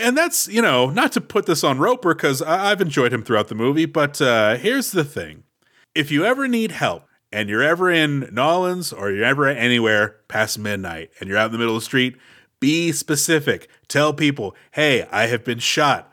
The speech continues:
I need an ambulance. Uh, please," you know, instead he's just wandering around like,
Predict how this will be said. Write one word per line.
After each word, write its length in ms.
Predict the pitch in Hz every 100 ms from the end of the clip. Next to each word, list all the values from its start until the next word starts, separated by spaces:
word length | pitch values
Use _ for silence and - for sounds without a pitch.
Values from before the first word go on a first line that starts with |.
| -
I 140 | 101
need 180 | 107 110
an 100 | 104
ambulance. 760 | 113 135 139 147 151 151 143 -
Uh, 200 | 110 104
please," 340 | 110 143 143 127
you 80 |
know, 180 | 117 104
instead 360 | 127 143 143 220
he's 140 | 175
just 120 | 147 151
wandering 220 | 147 143
around 80 | 135
like, 160 | 127